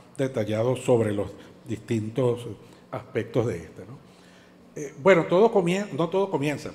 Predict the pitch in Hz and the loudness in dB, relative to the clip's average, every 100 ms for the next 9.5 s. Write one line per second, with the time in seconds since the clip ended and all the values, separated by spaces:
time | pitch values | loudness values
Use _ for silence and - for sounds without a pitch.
0 | - 147 160 190 170 156 131 107 135 143 | 2 2 2 -2 -2 -4 -8 -8 -6 -4
1 | 160 156 - - - - 127 156 147 135 | -6 -8 -12 -20 -18 -14 -4 -4 -2 -4
2 | 120 127 123 143 135 131 139 131 143 135 | 0 2 2 2 -2 -6 -2 0 0 -2
3 | 120 117 143 143 139 139 143 156 160 - | -4 -2 -2 0 -2 -4 -4 -4 -10 -16
4 | - - - 139 131 135 143 139 147 139 | -20 -20 -8 -2 0 0 0 -2 -4 -4
5 | 135 117 120 113 104 170 123 - - - | -4 -4 -2 -2 0 2 2 -4 -16 -20
6 | - - 156 151 143 170 165 190 175 214 | -6 -2 2 0 4 6 6 4 0 0
7 | 147 101 - - - - 123 139 151 156 | 0 -4 -10 -20 -20 -12 -6 -6 -4 -2
8 | 151 135 165 160 131 120 113 127 135 135 | 2 2 2 -2 -4 -6 -4 -4 -2 -4
9 | 139 120 131 160 139 | -6 -4 -2 0 -2